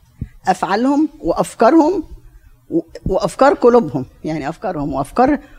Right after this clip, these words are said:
والحاجات اللي في قلوبهم اللي هي عكس ما هم يعني بيظهروا خالص يعني، وتبين أفعالهم ال-، ال-، الرديئة وطريقتهم اللي مش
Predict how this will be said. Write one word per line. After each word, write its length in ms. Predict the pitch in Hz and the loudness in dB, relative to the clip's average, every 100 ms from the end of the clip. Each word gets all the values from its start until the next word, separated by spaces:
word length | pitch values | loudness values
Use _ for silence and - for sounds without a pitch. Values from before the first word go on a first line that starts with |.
| - | -6
والحاجات 480 | 170 180 214 214 262 | -4 -2 -2 0 0
اللي 180 | 240 233 | 0 0
في 100 | - - | -2 -4
قلوبهم 480 | 226 277 302 349 311 - - _ | -2 0 0 2 2 -2 -20 _
اللي 180 | 196 202 | -6 0
هي 460 | 233 262 262 254 233 - _ - _ - - 208 | 0 2 2 2 0 -6 _ -20 _ -20 -10 -4
عكس 280 | 277 - 233 | -4 -2 -4
ما 120 | 220 | -2
هم 260 | 254 277 | 0 0
يعني 340 | 220 233 247 233 | -2 -2 -4 -4
بيظهروا 440 | 196 185 262 226 | -4 0 0 0
خالص 440 | - 185 135 - - | -2 -8 -8 -16 -20
يعني، 180 | 123 - _ - - - - _ _ - | -20 -20 _ -20 -20 -20 -20 _ _ -2
وتبين 580 | 196 185 226 240 220 | -2 2 0 2 -2
أفعالهم 640 | 208 175 156 202 175 175 165 | -4 -4 -2 0 0 0 0
ال-، 340 | 151 151 131 | -2 -2 -4
ال-، 460 | 131 170 156 147 131 107 | -6 -8 -6 -8 -10 -6
الرديئة 800 | 170 170 160 190 175 170 165 165 | -4 -4 -4 -4 -4 -4 -4 -6
وطريقتهم 1000 | 143 139 135 147 - 165 180 - 165 160 | -8 -10 -12 -12 -10 -8 -10 -10 -8 -8
اللي 200 | - 123 | -10 -14
مش 280 | 131 - | -16 -20